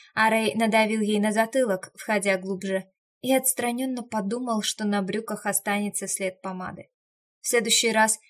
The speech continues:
надо сперва убедиться, что девица стерла помаду. Развязка была близка, но даже она не принесла облегчения. Еще немного, и он бы зевнул во время оргазма.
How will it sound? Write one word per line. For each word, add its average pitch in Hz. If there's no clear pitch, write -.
надо 208
сперва 202
убедиться, 214
что -
девица 202
стерла 180
помаду. 185
Развязка 285
была 262
близка, 240
но 226
даже 220
она 247
не 214
принесла 202
облегчения. 190
Еще 233
немного, 214
и 247
он 247
бы 233
зевнул 233
во 208
время 185
оргазма. -